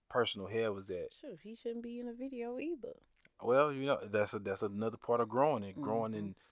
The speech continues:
Speaker 1: the N B A and being in social media.
Speaker 2: Yeah.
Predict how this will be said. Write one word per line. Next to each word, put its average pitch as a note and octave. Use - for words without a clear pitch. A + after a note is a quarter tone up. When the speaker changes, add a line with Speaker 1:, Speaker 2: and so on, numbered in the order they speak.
Speaker 1:
the G#2
N B2
B G#2+
A A#2+
and F#2+
being G#2+
in G2+
social G#2+
media. A#2
Speaker 2:
Yeah. C3